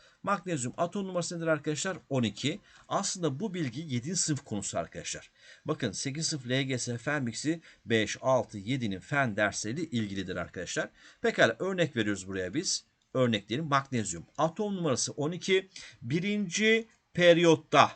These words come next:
Biz buraya periyot diyoruz arkadaşlar bakınız. En fazla iki elektron geliyordu. Hatırlayın. İkinci periyotta arkadaşlar sekiz elektron geliyordu.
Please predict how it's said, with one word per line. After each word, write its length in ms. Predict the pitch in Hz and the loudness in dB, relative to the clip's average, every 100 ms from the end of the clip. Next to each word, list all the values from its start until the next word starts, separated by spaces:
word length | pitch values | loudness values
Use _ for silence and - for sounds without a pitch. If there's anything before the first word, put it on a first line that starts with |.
| _ _ - | _ _ -4
Biz 220 | 151 139 | -4 -2
buraya 220 | 120 95 | -2 -2
periyot 400 | - 110 160 160 | -2 -2 -2 -2
diyoruz 320 | 175 175 170 | -4 -2 -2
arkadaşlar 500 | 180 175 180 170 180 | -2 -2 -4 -4 -4
bakınız. 420 | 170 175 190 196 - - - - - | -4 -6 -8 -10 -14 -20 -20 -20 -6
En 180 | 156 180 | -4 -2
fazla 340 | - 127 110 104 | -4 -4 -4 -8
iki 140 | 107 | -8
elektron 420 | 92 - 82 82 | -8 -10 -12 -10
geliyordu. 360 | 78 78 73 - _ | -12 -14 -18 -20 _
Hatırlayın. 440 | 117 - 101 85 - - - _ 147 | -8 -4 -4 -6 -12 -20 -20 _ -6
İkinci 720 | 143 185 185 160 214 220 - - - | -4 -4 -4 -2 2 2 0 -10 4
periyotta 520 | 165 151 147 - 135 | 6 6 4 4 0
arkadaşlar 480 | 127 131 123 107 92 | 2 -2 -2 -2 -2
sekiz 340 | - 117 143 | -4 -6 -2
elektron 440 | 160 165 165 180 | -2 -2 -6 -4
geliyordu. 520 | 175 175 180 190 202 | -2 -2 0 2 2